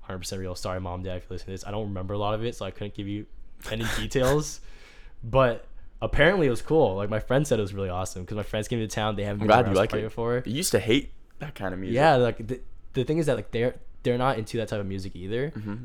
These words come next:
Speaker 1: but they said they had a good time because, like, we went out before, and because warehouse parties go from, like, eleven to, like, six A M, it's almost like a post-game thing. Like, you go out, you have your fun in downtown, and then, like, at around, like, one A M, when people usually might have gone home, you go to a warehouse party, you
Speaker 2: Yeah.
Speaker 1: chill there for a couple hours,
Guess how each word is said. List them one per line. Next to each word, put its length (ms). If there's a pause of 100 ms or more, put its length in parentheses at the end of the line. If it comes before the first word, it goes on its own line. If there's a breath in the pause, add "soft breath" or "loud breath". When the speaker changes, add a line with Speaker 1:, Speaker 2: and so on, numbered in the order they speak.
(120)
Speaker 1:
but 320
they 100
said 140
they 60
had 80
a 40
good 160
time 220
because, 260
like, 100
we 100
went 140
out 80
before, 400
and 80
because 280
warehouse 240
parties 300
go 140
from, 120
like, 120
eleven 320
to, 80
like, 120
six 260
A 100
M, 260 (320 soft breath)
it's 140
almost 200
like 80
a 80
post-game 540
thing. 320
Like, 160
you 100
go 180
out, 180
you 120
have 140
your 80
fun 260
in 60
downtown, 680 (360 soft breath)
and 180
then, 180
like, 280
at 140
around, 240
like, 140
one 220
A 80
M, 320
when 100
people 260
usually 280
might 180
have 120
gone 200
home, 280 (280 soft breath)
you 100
go 100
to 120
a 20
warehouse 280
party, 280
you 100
Speaker 2:
Yeah. 140
Speaker 1:
chill 100
there 120
for 120
a 40
couple 300
hours, 460